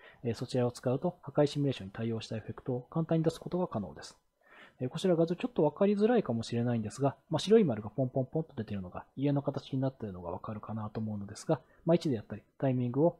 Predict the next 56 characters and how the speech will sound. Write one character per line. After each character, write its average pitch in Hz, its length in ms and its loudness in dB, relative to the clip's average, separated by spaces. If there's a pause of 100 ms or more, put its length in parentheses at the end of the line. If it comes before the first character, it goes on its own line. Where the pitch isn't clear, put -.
え 107 160 -4
ー、 98 40 -4
見 104 100 -4
て、 143 260 -2
こ 117 140 -12
ち - 120 -8
ら、 107 220 -6
え 98 320 -8
ー、 - 20 -4
エ - 40 -6
フ 120 80 -4
ェ - 20 -18
ク - 60 -18
ト 120 80 -2
を 120 40 2
出 131 60 2
す - 80 -8
こ - 80 -14
と - 80 -10
が - 180 -16
簡 143 140 -2
単 131 160 -2
に、 110 140 -8
本 185 160 -2
当 185 120 2
に 175 80 2
簡 165 160 -2
単 147 140 0
に 139 60 -2
す - 100 -6
る - 60 -10
こ - 80 -10
と - 80 -10
が - 60 -14
可 - 120 -10
能 78 120 -10
で - 80 -16
す。 - 140 -18 (320)
は - 100 -18
い。 - 40 -20 (1080)
え 226 40 -2
ー、 - 20 -4
そ - 100 -2
し - 80 -2
て 233 80 6
こ 226 140 4
の 226 80 6
方 233 160 6
法 214 180 2
に 208 80 4
関 202 160 2
し 196 120 2
ま 202 100 4
し - 60 -6
て 175 80 4
は、 185 100 0